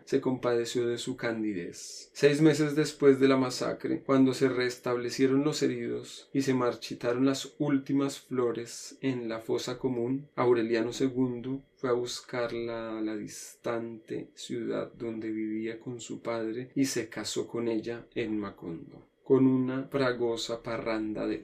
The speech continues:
veinte días. Ay, no, cómo se restablece el karma, ¿no? Cómo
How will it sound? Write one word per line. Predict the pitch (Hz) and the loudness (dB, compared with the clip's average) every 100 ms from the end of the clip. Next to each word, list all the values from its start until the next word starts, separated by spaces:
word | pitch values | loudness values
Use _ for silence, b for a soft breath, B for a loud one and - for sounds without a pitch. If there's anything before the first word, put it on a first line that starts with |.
| - | -2
veinte | 139 143 139 135 139 | 0 2 0 0 0
días. | 120 104 - - - - - - _ | 0 -4 -12 -18 -18 -16 -18 -20 _
Ay, | 190 196 190 185 175 180 | 2 4 4 4 4 4
no, | 180 175 180 170 170 170 165 - | 2 4 6 6 6 6 4 4
cómo | 160 160 | 4 4
se | 156 | 4
restablece | 175 165 - - 156 147 143 135 160 - | 4 4 0 2 4 4 4 2 0 4
el | 160 135 - | 4 4 0
karma, | - 139 131 104 - 156 - - | -2 -2 -2 -10 -12 -14 -16 0
¿no? | 131 139 165 | 2 4 0
Cómo | 170 147 139 147 143 | -2 0 2 0 -2